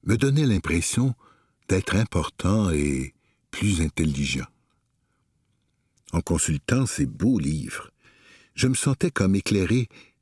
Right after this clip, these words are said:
par une lumière intérieure. En fait, c'est comme si mes voisins m'accordaient l'immense privilège de déposer mes lèvres sur le Saint Graal. D'ailleurs,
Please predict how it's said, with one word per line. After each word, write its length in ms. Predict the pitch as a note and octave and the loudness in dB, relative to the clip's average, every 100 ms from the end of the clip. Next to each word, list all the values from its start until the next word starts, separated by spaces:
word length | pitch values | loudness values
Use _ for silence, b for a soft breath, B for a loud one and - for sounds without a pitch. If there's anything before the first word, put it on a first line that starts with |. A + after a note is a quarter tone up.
| _ | _
par 160 | - G2+ | -2 2
une 140 | G2+ | 2
lumière 460 | F2 A2+ G2+ A#2 A#2+ | 2 2 4 2 2
intérieure. 640 | F2 - D2+ C#2+ C2 B1 | 0 0 0 -2 -4 0
En 80 | G2+ | 0
fait, 200 | - F3 - B B B - | 0 -2 -4 B B B -6
c'est 180 | - | -4
comme 240 | - C4 C4+ | 0 2 2
si 160 | - | 0
mes 160 | F2+ E2+ | 0 2
voisins 540 | D2+ A2+ A2 F#2+ G2+ - B B - | 2 2 2 2 0 -2 B B 0
m'accordaient 640 | A2+ F3 - C#3 A#2 B2 | 0 2 0 0 2 2
l'immense 580 | F#2+ B2 G3 D#3+ D#3+ - | 2 4 4 2 0 -2
privilège 640 | - C3+ A#2 F2+ F#2+ G2 | -2 2 2 4 2 0
de 120 | - D2+ | 0 0
déposer 580 | C3+ - A2+ G2+ E2+ | 0 0 0 2 2
mes 160 | G2+ D#2 | 2 2
lèvres 580 | D2 E2+ G#2+ F2+ D2 - b b b b | 2 2 0 -2 -8 -12 b b b b
sur 240 | - E2+ | -2 0
le 140 | D2 D#2 | 0 -2
Saint 280 | - G2+ | 0 0
Graal. 800 | F2 D2+ C#2 C2+ C2+ - C2+ - _ _ _ _ _ _ _ _ _ _ - | 0 -2 -4 -6 -8 -10 -12 -14 _ _ _ _ _ _ _ _ _ _ -2
D'ailleurs, 380 | D#2+ D#2 G#2 | 0 2 2